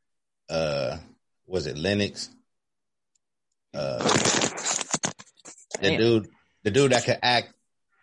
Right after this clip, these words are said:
Speaker 1: and that, and the guy that was just being himself in, in the military, Tyrese. But, um, <laughs> um, what it's basically about is, like,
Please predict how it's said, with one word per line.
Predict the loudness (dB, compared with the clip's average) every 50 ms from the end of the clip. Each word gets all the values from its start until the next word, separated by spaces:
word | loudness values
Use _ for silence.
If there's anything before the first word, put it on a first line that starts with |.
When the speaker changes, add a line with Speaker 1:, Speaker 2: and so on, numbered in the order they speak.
| _ -6
Speaker 1:
and | -4 -4 -4 -4 -8 -14 -20 -20 -10 -2
that, | 0 2 2 2 0
and | -2 -4 -2 -4 -4 -4 -4
the | -4
guy | -2 0 2 2 4
that | 4 4
was | 4 2 2
just | 0 -2 -2 -2 0
being | 0 0 0 0
himself | 0 -2 0 0 2 2 2 0 -2 -8 _ _ _ _ _ _
in, | -18 -16 -14 -12
in | -10 -6
the | -4
military, | 0 0 0 0 0 0 0 0 0 -2 -6 -6
Tyrese. | -4 -2 0 0 0 -2 -2 -4 -4
But, | -4 -2 -2
um, | 0 0 -2 -2 -4 -6 -10 -14 -18 -20 _ _ _ _ _ _ _ _ -16 -16 -16 -16 _ _ _ _ _ _ _ _ _ _
<laughs> | -14 -14 -14 -14 -12 -10 -4 -2 0 0 2 2 2 0 0 0 0 0 0 0 0 -2 0 0 -2 0 0 -2 -2 -4 -8 -14 -10 -8 -6 -4 -2 0 0 0 0 0 0 0 0
um, | 0 0 0 -2 -4 -6 -12 -20 _ _ -20 -20 -20 _ _
what | 0 2 2
it's | 2 2 4
basically | 4 4 4 2 2 2 2
about | 2 4 4 6 6 6 6 4 2
is, | 0 -2 -2 0
like, | 0 0 0 0 -2 -4